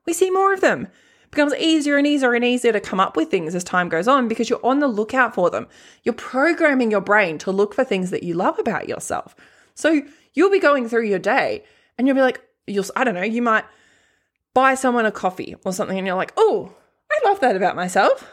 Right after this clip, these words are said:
I'm generous. Oh, I love that about myself. I'm brave. I made that person laugh. I, whatever, whatever it is. My hair looks nice today, whatever." You're on the lookout for them.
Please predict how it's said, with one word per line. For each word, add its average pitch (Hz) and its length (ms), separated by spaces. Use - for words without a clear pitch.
I'm 427 160
generous. - 560
Oh, 466 280
I 508 140
love 233 160
that 185 160
about 175 220
myself. 196 500
I'm 320 460
brave. - 260
I 370 180
made 311 160
that 247 140
person 214 340
laugh. 127 300
I, 277 680
whatever, 226 560
whatever 311 280
it 208 100
is. - 60
My 277 140
hair 254 260
looks 208 240
nice - 200
today, - 400
whatever." 254 480
You're 226 240
on 277 140
the 294 80
lookout 196 440
for 160 120
them. - 180